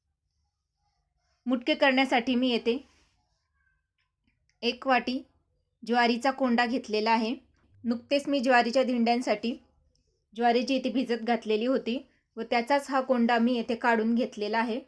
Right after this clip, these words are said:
तर हा कोंडा फेकून न देता त्याच्यापासून आपण छान पौष्टिक असा पदार्थ तयार करू शकतो. तर मी येथे एक वाटी ज्वारीचा कोंडा घेतलेला आहे व तेवढीच आपल्याला येथे हरभऱ्याची डाळ घ्यायची आहे.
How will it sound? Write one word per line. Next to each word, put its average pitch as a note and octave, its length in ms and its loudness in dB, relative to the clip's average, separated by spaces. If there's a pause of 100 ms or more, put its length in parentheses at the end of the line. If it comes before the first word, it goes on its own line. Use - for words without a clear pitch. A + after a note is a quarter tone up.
(420)
तर C4+ 100 2
हा C#4+ 120 4
कोंडा C4 340 2
फेकून C4 400 0
न C4+ 100 2
देता G#3+ 300 -2 (140)
त्याच्यापासून C4 520 -2
आपण A#3+ 360 0
छान C4 200 2 (180)
पौष्टिक B3 380 -2
असा B3+ 200 0
पदार्थ A#3+ 480 -2 (100)
तयार A3+ 240 2
करू A3+ 240 -2
शकतो. A3+ 400 -6 (920)
तर A#3+ 120 -2
मी C4+ 140 2
येथे C4 240 2 (160)
एक C4 240 4
वाटी B3+ 320 0 (440)
ज्वारीचा A#3 400 0
कोंडा B3 280 0
घेतलेला A#3 420 -2
आहे C4+ 120 -4 (320)
व A3+ 120 -6
तेवढीच C4 340 2
आपल्याला B3+ 340 2
येथे A#3 180 0
हरभऱ्याची A3+ 520 -2
डाळ A3+ 240 4
घ्यायची A3 360 -2
आहे. A3+ 260 0